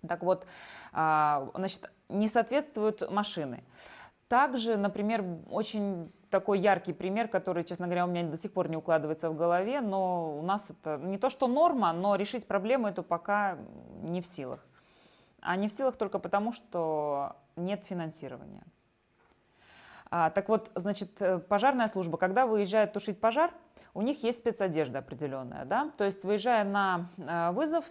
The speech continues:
они, соответственно, делают свою работу, тушат, э, пожар, но приезжают,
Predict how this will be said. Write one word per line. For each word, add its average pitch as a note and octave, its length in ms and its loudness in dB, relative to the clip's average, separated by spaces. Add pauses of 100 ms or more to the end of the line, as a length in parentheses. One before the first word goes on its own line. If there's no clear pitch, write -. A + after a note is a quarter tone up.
(260)
они, G#3+ 320 0
соответственно, F3 640 -4 (100)
делают E3+ 340 2
свою F3+ 160 0
работу, A3+ 360 2
тушат, G#3+ 480 -4
э, D#3 320 -6
пожар, B3 280 0 (2000)
но A#3 280 6
приезжают, A#3 840 4